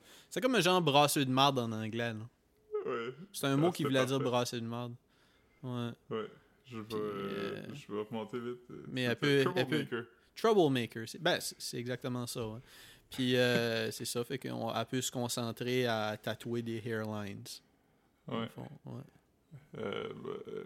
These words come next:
Speaker 2: moi, je souhaite, euh, de réussir ça, là. Puis, euh, je trouve que Hugo Dumas, euh,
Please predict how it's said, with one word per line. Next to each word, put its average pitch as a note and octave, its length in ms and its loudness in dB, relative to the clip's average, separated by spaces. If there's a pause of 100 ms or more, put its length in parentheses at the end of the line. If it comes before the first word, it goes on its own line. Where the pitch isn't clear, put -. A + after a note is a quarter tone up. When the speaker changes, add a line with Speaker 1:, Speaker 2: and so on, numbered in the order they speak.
(120)
Speaker 2:
moi, B2 160 -6
je A2+ 100 -10
souhaite, - 380 -6
euh, G2 560 -6
de G2+ 220 -8
réussir G2 460 -6
ça, F#2+ 140 -8
là. F#2+ 140 -6 (560)
Puis, A2+ 100 -6
euh, G#2+ 240 -4
je G#2 60 -14
trouve D4 180 -8
que - 100 -6
Hugo A#2 300 -4
Dumas, B2 320 -6 (320)
euh, G#2 340 -4